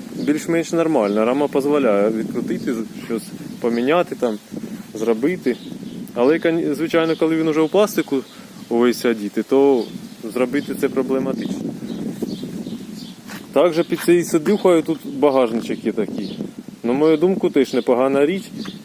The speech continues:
І він тут такий великуватий багажник. Ключі можна якісь положити, ще там що-, що-небудь. Так, по самому двигуну. Двигуни, в принципі,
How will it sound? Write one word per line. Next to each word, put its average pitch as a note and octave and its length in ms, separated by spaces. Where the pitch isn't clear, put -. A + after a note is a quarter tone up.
І B2 80
він D3 180
тут - 140
такий D3 560
великуватий C#3 720
багажник. B2 540
Ключі C3 280
можна E3 300
якісь C#3+ 240
положити, A#2 560
ще - 180
там C3+ 260
що-, - 100
що-небудь. G#2+ 460
Так, - 260
по - 120
самому F#3+ 380
двигуну. G3+ 580
Двигуни, D#3+ 460
в E3 40
принципі, E3 640